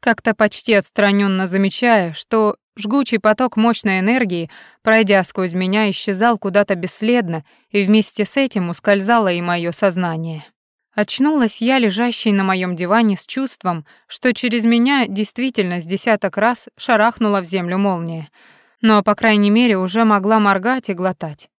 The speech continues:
Двоедушный сидел у меня в ногах, выглядя усталым и взъерошенным.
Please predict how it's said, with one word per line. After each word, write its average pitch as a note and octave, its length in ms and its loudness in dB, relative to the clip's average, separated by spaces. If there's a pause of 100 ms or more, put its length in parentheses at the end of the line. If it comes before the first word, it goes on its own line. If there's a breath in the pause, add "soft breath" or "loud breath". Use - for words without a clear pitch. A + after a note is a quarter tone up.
(240)
Двоедушный G3+ 640 0
сидел A3 380 0
у G#3+ 40 0
меня G3 280 0
в F3+ 40 -10
ногах, F#3 540 0
выглядя A3 500 0
усталым G3+ 640 0
и A#3+ 120 -4
взъерошенным. F#3 760 -4